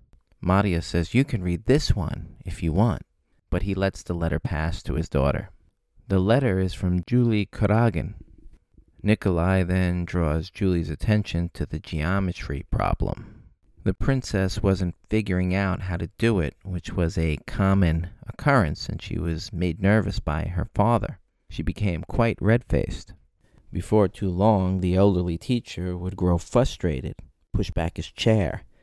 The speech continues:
and then try to control his inner anger. He usually wound up flinging the exercise book across the room and storming away. On this day, he yelled to himself about his daughter's incapacity to grasp the problem,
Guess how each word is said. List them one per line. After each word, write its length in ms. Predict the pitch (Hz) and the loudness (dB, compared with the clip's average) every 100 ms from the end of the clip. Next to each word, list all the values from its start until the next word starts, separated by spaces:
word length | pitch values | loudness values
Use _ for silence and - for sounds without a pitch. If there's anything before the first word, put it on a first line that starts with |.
| _ - | _ -6
and 160 | 80 | 0
then 140 | 95 90 | 2 2
try 260 | - 87 | -2 -2
to 80 | 85 | -2
control 500 | - 82 - 95 92 | -4 -6 0 2 2
his 220 | 98 85 - | -2 -6 -2
inner 200 | 101 85 | 0 2
anger. 500 | 87 107 87 - - _ _ _ - | 4 2 2 -4 -10 _ _ _ -4
He 120 | 101 | 0
usually 500 | 92 131 107 80 82 | 2 2 2 -2 -2
wound 340 | 82 82 82 | -2 -2 -2
up 140 | 80 - | -4 -6
flinging 500 | - - 104 104 90 | -12 -4 0 2 0
the 140 | 87 101 | 2 0
exercise 640 | - - - 87 85 - | 0 -8 -10 -6 -6 -2
book 240 | 87 85 | -2 -2
across 420 | 80 - 95 87 - | -6 0 0 0 -6
the 60 | |
room 320 | 87 120 104 | 2 2 2
and 120 | 78 - | -2 -8
storming 480 | - 104 101 92 | -4 0 2 0
away. 460 | 82 85 110 73 - _ _ _ _ _ _ _ | 0 0 0 0 -8 _ _ _ _ _ _ _
On 200 | - 98 | -2 2
this 240 | 104 127 - | 2 2 -2
day, 300 | 98 92 90 | -2 -2 -2
he 120 | 95 | -4
yelled 420 | 92 101 107 107 | 0 4 4 4
to 100 | - | 4
himself 500 | 95 90 - 92 90 | 2 2 0 0 0
about 340 | 92 85 92 92 | -2 0 0 0
his 160 | 90 | -2
daughter's 440 | - 101 92 92 - - | 0 2 2 0 -4 0
incapacity 880 | 117 110 - - 98 104 - 82 78 | 0 0 0 2 4 2 0 -4 -4
to 140 | 85 | -4
grasp 560 | - 87 92 95 - - | 2 2 2 0 -6 -10
the 100 | 92 | -2
problem, 640 | - 85 90 - - | 2 4 4 2 -4